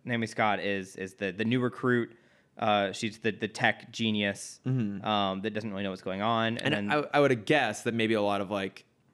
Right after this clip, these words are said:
Speaker 2: the story is then hung on her shoulders because she's, like, our entry point into this world.
Speaker 1: Yeah. Uh, and then I, I don't remember the third girl's name 'cause she, she's a newer actress.
Speaker 2: Yeah, I can't remember, 'cause
Speaker 1: Um,
Speaker 2: she, she, I haven't seen her in,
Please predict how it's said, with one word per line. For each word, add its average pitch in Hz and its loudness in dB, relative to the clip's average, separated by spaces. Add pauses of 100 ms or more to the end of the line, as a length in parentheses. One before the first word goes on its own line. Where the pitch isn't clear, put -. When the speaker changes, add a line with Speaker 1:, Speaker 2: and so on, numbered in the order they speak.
(140)
Speaker 2:
the 113 -8
story 117 4
is 110 2
then 104 -2 (100)
hung 117 0
on 101 0
her 107 -2
shoulders 101 0
because 98 -4
she's, 98 -6
like, 95 -6 (280)
our 123 2
entry 117 -2
point - -6
into 95 -6
this 95 -6
world. 82 -8
Speaker 1:
Yeah. 120 2 (960)
Uh, 95 2 (400)
and 120 -8
then 110 0
I, 92 -6
I 113 -10
don't 120 -8
remember 127 -6
the 110 -12
third 107 -6 (140)
girl's 95 -12
name 92 -6
'cause - -14
she, 117 -2
she's 120 -6
a 113 -4
newer 107 0
actress. 87 -8 (120)
Speaker 2:
Yeah, 131 4
I 117 2
can't 120 -2
remember, 101 0
'cause 92 -4
Speaker 1:
Um, - -6
Speaker 2:
she, - -20 (260)
she, - -20
I - -14
haven't 107 -8
seen 98 -8
her 87 -8
in, 80 -10